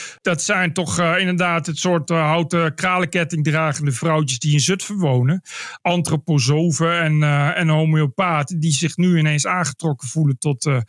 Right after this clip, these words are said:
dit soort partijen. En dit is natuurlijk wel een opmerkelijke draai, omdat je, je zei het net al, eh, het was natuurlijk in het begin toch echt een partij van, ja, ondernemers, ondernemende jongeren. En nu, ja, je zag ook, eh,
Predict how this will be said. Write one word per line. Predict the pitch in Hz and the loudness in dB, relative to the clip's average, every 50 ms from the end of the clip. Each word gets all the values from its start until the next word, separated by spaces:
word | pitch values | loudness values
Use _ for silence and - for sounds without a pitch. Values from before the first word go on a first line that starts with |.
| - - - - - - - - - | -8 -14 -14 -14 -14 -14 -16 -10 -4
dit | - 170 190 - | -2 -2 -2 -2
soort | - 175 - - | -2 -4 -4 -2
partijen. | - 151 131 - - 220 214 208 190 170 175 | -4 -4 -4 -2 -2 0 0 2 2 2 0
En | 208 | 0
dit | 240 233 | -2 -4
is | 202 175 | -4 -4
natuurlijk | 180 165 - - 214 170 233 | -4 -4 -4 -4 -4 -2 0
wel | - 202 | 0 0
een | 214 220 - | 0 0 -2
opmerkelijke | 233 220 160 - 190 175 190 220 233 233 - - 160 151 - 175 160 | -4 -4 0 2 2 2 2 2 0 -2 -2 -2 -2 -2 -2 -2 -2
draai, | 151 175 180 202 208 190 170 151 151 165 190 196 | 0 0 0 0 0 0 0 0 0 -2 -2 -6
omdat | - - - 185 170 175 170 175 160 - | -8 -6 -2 0 0 2 2 0 0 0
je, | 175 170 160 160 170 | 0 2 2 2 2
je | 165 160 151 | 0 0 0
zei | - 196 180 170 | 0 0 0 0
het | 160 143 | 0 0
net | 180 196 190 | 0 0 0
al, | 175 143 135 139 160 170 - - - - - - _ | 0 0 0 0 -2 -4 -8 -14 -18 -18 -20 -8 _
eh, | - 175 151 156 | -2 0 2 2
het | 156 160 151 147 | 0 0 -2 -2
was | 190 190 - - | -2 -2 -2 -6
natuurlijk | 170 - 170 151 143 139 - | -4 -2 0 2 2 0 0
in | - 180 156 | -2 -2 0
het | 147 | 0
begin | 151 170 - - 170 156 143 | 0 -2 -2 0 0 0 0
toch | - 175 - - | -2 -4 -2 -2
echt | 190 190 - - | -2 -2 -2 -2
een | - 170 147 - | -2 -2 -2 -2
partij | - 151 - - 190 180 160 151 131 | -4 -6 -2 -2 0 0 2 0 0
van, | - 165 151 147 | 0 -2 0 0
ja, | 196 220 185 - - | 0 0 -2 -2 -4
ondernemers, | - 180 170 147 135 135 135 143 160 196 233 285 262 - - - - - - - - - - - | -2 0 2 2 4 4 4 2 2 0 -2 -4 -4 -6 -6 -8 -10 -12 -14 -14 -14 -14 -12 -6
ondernemende | - 165 185 170 165 165 170 165 160 156 156 147 135 139 | -2 0 2 2 2 2 2 2 2 2 2 2 2 2
jongeren. | 151 175 202 214 220 220 214 214 226 240 - - - - - - - - - _ | 2 2 2 0 0 2 2 2 2 0 -2 -6 -12 -14 -14 -14 -14 -16 -16 _
En | - 214 190 180 175 180 | -2 0 2 2 4 4
nu, | 185 202 214 208 190 165 139 - _ _ _ _ | 4 2 2 2 2 2 0 -2 _ _ _ _
ja, | - 185 185 208 196 156 127 123 | -2 -2 0 0 -2 -2 -2 0
je | 135 143 143 160 | 0 0 0 0
zag | 143 - 202 208 156 147 | 0 0 0 0 0 0
ook, | 170 156 151 143 - | 0 0 0 -2 -2
eh, | - 180 175 151 | -2 -2 0 0